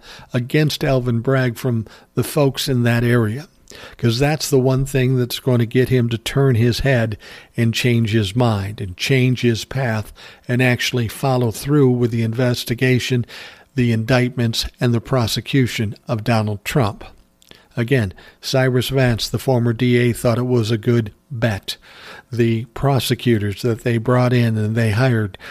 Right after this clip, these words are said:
think they had all the evidence and it was a good bet. Alvin Bragg is the new guy, probably doesn't want to step in it early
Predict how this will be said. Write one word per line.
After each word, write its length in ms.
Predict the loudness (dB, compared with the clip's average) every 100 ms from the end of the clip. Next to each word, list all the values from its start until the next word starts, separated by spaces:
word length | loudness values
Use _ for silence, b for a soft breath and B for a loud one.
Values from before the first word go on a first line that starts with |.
| B
think 280 | -2 0 0
they 140 | -2
had 400 | 0 2 2 2
all 260 | 0 0 2
the 200 | 2 2
evidence 480 | 2 0 0 -2 -4
and 220 | 0 0
it 120 | 2
was 240 | 0 0
a 60 | -2
good 360 | 0 0 0 -2
bet. 280 | -2 -2 -8 _ _ _ B B B B
Alvin 380 | 0 2 0 0
Bragg 380 | 0 0 0
is 180 | 0 0
the 120 | 0
new 180 | 2 2
guy, 320 | 2 2 2
probably 600 | 0 0 0 0 -2 0
doesn't 380 | 2 0 0 -2
want 200 | 0 0
to 60 | -2
step 400 | -4 -2 -2 0
in 120 | -2
it 140 | -2 -2
early 420 | 0 2 2